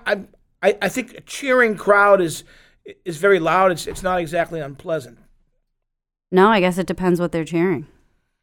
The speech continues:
Speaker 1: All right, then. That's gonna do it for this week's edition of Three two one Go. Cayenne, pleasure as always.
Speaker 2: Always a pleasure.
Speaker 1: All right, we'll see you next time. Three two one Go is recorded in Studio one oh A, just off the historic Tip O'Neill Room at our building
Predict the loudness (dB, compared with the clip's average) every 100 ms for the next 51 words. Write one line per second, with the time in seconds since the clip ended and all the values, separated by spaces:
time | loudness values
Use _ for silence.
0 | _ _ -4 2 4 4 2 2 2 4
1 | 6 6 4 0 2 0 0 -2 -2 -4
2 | -8 -8 -4 -2 -2 -4 -6 -2 0 0
3 | -4 -14 _ -6 -4 -4 -2 0 2 4
4 | 4 4 4 2 -2 -14 _ _ 4 4
5 | 4 2 2 2 -4 -10 _ _ -12 -8
6 | -8 -8 -10 -10 -10 -12 -12 -12 -14 _
7 | _ _ _ _ _ _ _ 0 2 6
8 | 4 6 6 6 6 2 4 4 2 0
9 | -2 2 4 6 6 6 8 8 8 2
10 | -4 -18 -12 -6 0 2 2 -2 -4 -2
11 | 0 0 0 0 2 2 4 2 2 -2
12 | -2 -2 0 2 2 2 -2